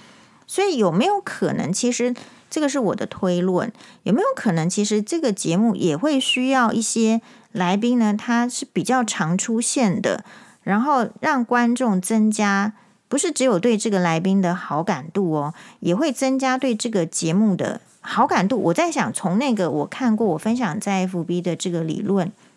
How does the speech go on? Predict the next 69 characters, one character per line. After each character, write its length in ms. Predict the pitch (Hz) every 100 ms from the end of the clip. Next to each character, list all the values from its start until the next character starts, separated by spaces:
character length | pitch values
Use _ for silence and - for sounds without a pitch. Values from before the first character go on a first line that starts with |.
| _ _ _ - - _ _
我 160 | 165 180
就 160 | 226 226
用 260 | 269 214
到 180 | 226 202
这 140 | 190
边 160 | 196 202
来， 140 | 160
有 100 | 175
没 100 | 220
有 80 | 302
可 280 | 302 - 185
能 200 | 143 -
也 120 | 175 160
是 200 | 262 220
这 100 | 254
样 180 | 202
子 140 | 175 165
的 80 | 156
道 300 | 214 170 -
理？ 220 | - - - - - - - - -
就 80 | 330
是 140 | 339
大 160 | 330 311
家 140 | 285
有 40 |
没 120 | 196 226
有 40 |
想 280 | 240 151 180
过， 180 | 220 208
别 160 | 190
的 100 | 208
节 200 | 202 175
目 180 | 214 196
可 180 | - 180
能 200 | 160 170
就 120 | 190
是 120 | 196
一 160 | - 220
年 180 | 170 165
就 140 | 196
收 260 | 190 180 180
摊 260 | 202 170
了？ 140 | 170 156
最 140 | 202
近 180 | 214 185
不 80 | 175
是 160 | 208
有 160 | 185 151
一 140 | 151
个， 280 | - 175 170 - - - - _
呃， 280 | 175 180 170
这 220 | 175 190
个， 600 | 180 165 156 - - - - -
这 120 | - 208
个 100 | 202
孙 220 | 240 247
协 200 | 202 180
志 280 | - 220 196
啊， 360 | 185 180 190 226 240
我 180 | 170
五 220 | 160 190 208
五 80 |
六 220 | 180 208 -
六， 340 | 214 190 - - _ -
就 200 | 190 190
是 240 | 190 175
他 180 | - 208
们 160 | 202
以， 140 | 160